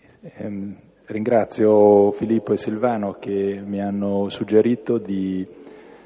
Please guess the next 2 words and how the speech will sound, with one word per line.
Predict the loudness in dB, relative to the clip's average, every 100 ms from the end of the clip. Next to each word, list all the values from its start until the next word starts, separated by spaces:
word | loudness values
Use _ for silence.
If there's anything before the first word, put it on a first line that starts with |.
| -20 _ _ _
ehm, | -8 -6 -6 -8 -10 -10 -12 -12 -14 -18 -20 -20 -20 -20 _ -20 -18 -18 -18 _ _ _ _ _ _ _ _ -10
offrire | -8 -4 0 0 -2 -6 -12